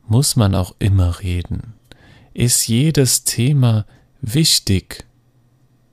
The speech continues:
oder wert? Ist, ist jedes Thema wert,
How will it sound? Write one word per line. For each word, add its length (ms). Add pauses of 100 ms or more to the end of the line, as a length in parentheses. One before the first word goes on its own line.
(220)
oder 480
wert? 460
Ist, 220
ist 240
jedes 380
Thema 440
wert, 380